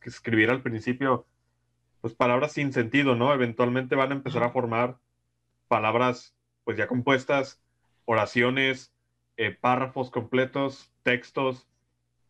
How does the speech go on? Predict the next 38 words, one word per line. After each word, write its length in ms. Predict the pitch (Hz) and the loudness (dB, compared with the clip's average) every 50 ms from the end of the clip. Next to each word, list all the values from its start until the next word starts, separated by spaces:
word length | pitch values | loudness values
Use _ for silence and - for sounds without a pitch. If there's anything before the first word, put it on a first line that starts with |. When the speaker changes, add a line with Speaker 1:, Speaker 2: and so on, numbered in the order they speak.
| _ _ _ _ | _ _ _ _
Speaker 1:
y 160 | - 123 113 110 | -4 -4 -2 0
van 200 | - 113 113 123 | 0 0 0 0
a 80 | 123 | -4
terminar 360 | 123 127 120 120 113 117 120 | -4 -4 -4 0 0 0 0
escribiendo, 920 | 131 127 - - 127 117 117 117 120 123 127 131 131 131 127 123 120 117 110 | 0 -2 -2 -2 0 2 2 2 2 2 2 4 4 6 6 6 6 4 4
este, 880 | 110 110 107 107 104 101 - _ - 107 104 107 107 104 101 101 101 98 - - - _ - - - - - | 4 2 2 0 -2 -4 -8 _ -10 -8 -6 -4 -2 -2 -2 -2 -2 -4 -8 -14 -20 _ -20 -20 -16 -8 -8
Romeo 580 | 117 113 113 117 120 117 117 113 107 113 120 | -6 -2 2 2 2 2 2 2 2 2 2
y 80 | 131 127 | 2 0
Julieta, 600 | 123 - 120 110 107 107 120 127 127 - 107 101 | 0 -4 -6 -6 -2 0 0 0 0 -2 -6 -6
no 160 | 98 101 101 | -6 -6 -10
sé, 260 | 98 - - 117 113 110 | -10 -2 0 0 0 0
una 200 | 107 107 104 - | -2 -6 -8 -8
cosa 180 | - 107 101 | -8 -4 0
Speaker 2:
Sí, 100 | 123 160 | 2 2
Speaker 1:
así. 400 | 208 262 403 - - - - _ - | 4 2 0 -2 -8 -16 -20 _ -2
Speaker 2:
o 100 | - 135 | -2 2
sea, 340 | - 123 110 - - - - - - _ _ - | 2 2 0 0 -6 -16 -20 -20 -20 _ _ -10
sí, 300 | 139 139 190 247 277 - - | -4 0 2 2 2 0 0
y 140 | 180 170 156 | 2 4 6
de 60 | 165 | 6
hecho 200 | 165 165 262 262 | 6 4 2 0
ese 160 | 311 311 330 | 2 2 2
es 100 | 320 302 | 2 2
un 160 | 269 240 240 220 | 2 0 2 2
buen 140 | 226 226 240 | 2 2 2
ejemplo 300 | 247 226 196 196 247 240 | 2 2 0 2 4 4
del 160 | 214 185 170 | 4 4 4
infinito. 720 | 156 147 143 143 165 - - - 143 98 - - - - - | 0 -2 -2 0 0 0 0 0 -2 -2 -2 -10 -14 -4 2
Eso 340 | 147 196 240 - 240 202 220 | 2 4 4 6 6 6 6
es. 260 | 143 160 - - - - _ _ _ _ _ _ _ _ _ _ _ _ _ _ _ _ - - _ _ | 6 2 -2 -6 -14 -20 _ _ _ _ _ _ _ _ _ _ _ _ _ _ _ _ -20 -20 _ _
Y 100 | - 151 | -2 0
tú 120 | 151 190 190 | 0 2 2
pones 200 | 226 247 254 269 | 2 2 4 4
los 80 | 320 226 | 4 4
monos 340 | 190 196 214 247 277 - 196 | 4 4 4 4 2 2 0
a 20 | |
escribir 600 | 170 - - 165 160 175 208 202 - - - - | -2 2 2 4 6 6 4 2 0 -10 -8 0
durante, 960 | - 165 151 143 139 143 143 139 135 131 123 120 120 120 123 113 - - - | 2 2 2 2 2 2 4 6 6 6 6 6 4 2 0 -4 -8 -14 -16